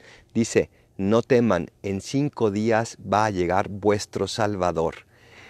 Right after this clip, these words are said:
¿Quieres hacer grandes cosas? El secreto es hacerlo de la mano de Dios,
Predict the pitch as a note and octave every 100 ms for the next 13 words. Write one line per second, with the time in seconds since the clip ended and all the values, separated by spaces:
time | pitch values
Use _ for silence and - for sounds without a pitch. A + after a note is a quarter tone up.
0 | - - - E3 F3 D3+ C#3 A2+ A#2 B2+
1 | A2+ - - G2 - A2 - - A#2+ A#2
2 | - C3 - D#3 - A2 - B2+ C#3 C#3+
3 | C#3 C#3 A2+ F#2+ G#2 B2+ C3 G2+ F2 A2
4 | G2+